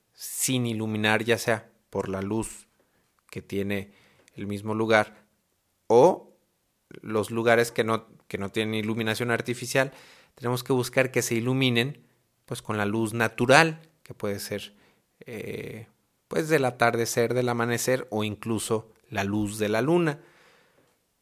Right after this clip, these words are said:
Entonces, bueno, tenemos que buscar, en ocasiones hay lugares que, no sé, podemos, mm, un lugar que tenga vista hacia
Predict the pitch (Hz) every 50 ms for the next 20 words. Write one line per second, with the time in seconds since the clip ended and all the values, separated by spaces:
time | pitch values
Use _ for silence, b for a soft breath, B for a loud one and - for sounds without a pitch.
0 | _ _ - 139 139 165 185 175 175 185 190 202 196 190 196 180 165 170 185 196
1 | 190 - - - 180 170 175 165 - - - 165 156 165 160 - - - _ _
2 | _ _ - - - - - - - - - 123 135 135 139 - 143 131 - 151
3 | 151 147 - 156 143 151 156 151 147 143 147 135 123 120 127 139 - - - -
4 | _ _ _ _ _ _ _ - - 104 101 98 101 104 104 101 107 107 - _
5 | _ _ _ _ _ _ _ _ _ _ _ _ _ _ _ _ _ _ _ _
6 | - 113 120 123 127 - 320 - - - 143 135 135 139 143 139 - - - -
7 | _ _ _ _ _ _ _ _ _ _ _ _ _ _ _ _ _ _ _ -
8 | - 104 120 123 123 123 123 123 123 123 123 123 123 123 120 120 117 - - 139
9 | 139 139 131 127 127 127 127 123 127 - 120 - - 117 113 117 117 120 117 110
10 | b b b b b b b b b _ _ _ - 113 110 135 151 143 - -
11 | - - 120 123 123 - - _ _ _ _ _ - 101 98 - - - 107 101
12 | 101 101 98 98 98 98 101 -